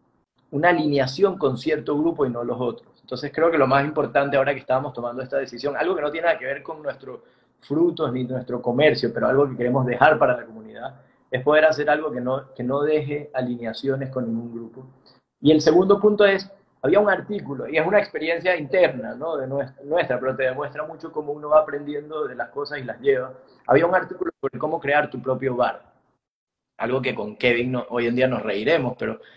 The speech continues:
en su momento fue un momento de nervios cuando vemos el artículo y era una chica que escribió sobre cómo hacer tu propio bar. Digo, "Mira, estamos entrando en una comunidad, primero el gobierno va a agarrar este periódico y va a decir que nuestra empresa está promoviendo bares y el alcoholismo,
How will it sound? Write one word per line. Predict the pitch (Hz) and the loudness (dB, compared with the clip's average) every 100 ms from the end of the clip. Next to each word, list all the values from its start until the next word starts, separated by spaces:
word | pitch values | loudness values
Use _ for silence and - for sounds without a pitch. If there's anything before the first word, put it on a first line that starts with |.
| _ | _
en | 117 113 | -8 -4
su | 117 | -2
momento | 117 123 147 | 0 2 2
fue | 131 | 2
un | 123 | 0
momento | 127 127 139 | 2 2 4
de | 123 | 4
nervios | 123 123 120 139 135 | 6 4 4 2 0
cuando | 113 110 | -2 0
vemos | 113 117 127 | 0 0 2
el | 135 | 2
artículo | 127 151 131 165 160 | 2 0 -4 -2 -2
y | 131 | 0
era | 123 127 - _ _ _ | 0 -2 -4 _ _ _
una | 139 143 139 | 0 2 4
chica | 147 143 143 | 4 4 4
que | |
escribió | 120 117 120 120 120 | 0 -4 0 0 0
sobre | 127 123 - | 0 -2 -2
cómo | 113 120 | -2 0
hacer | 120 117 | 0 -2
tu | 123 113 | -2 -4
propio | 110 123 160 | -4 2 4
bar. | 170 - - _ _ _ _ - | 4 2 -12 _ _ _ _ -12
Digo, | 120 | -4
"Mira, | 123 127 - - _ | -2 0 -2 -10 _
estamos | _ - 139 147 | _ -2 0 0
entrando | 123 143 147 127 | 2 4 4 2
en | |
una | 123 131 | 0 -2
comunidad, | 143 135 123 | -2 -2 -2
primero | 117 127 | 0 0
el | 139 | 0
gobierno | 120 120 123 135 | 0 2 2 2
va | 147 | 2
a | |
agarrar | 143 135 139 | 2 0 -2
este | 135 | -4
periódico | 143 147 143 143 113 | -4 0 0 0 -4
y | |
va | 113 | -4
a | |
decir | 123 - | -4 -6
que | 127 | -6
nuestra | 123 120 107 | -6 -6 -8
empresa | 104 117 120 127 | -10 -10 -8 -10
está | 123 117 | -8 -8
promoviendo | 123 117 110 110 110 110 | -6 -8 -8 -10 -8 -4
bares | 110 107 - - - _ | 0 0 -2 -14 -18 _
y | 110 | -2
el | 104 | 0
alcoholismo, | 104 101 101 104 - | 0 -2 -8 -8 -12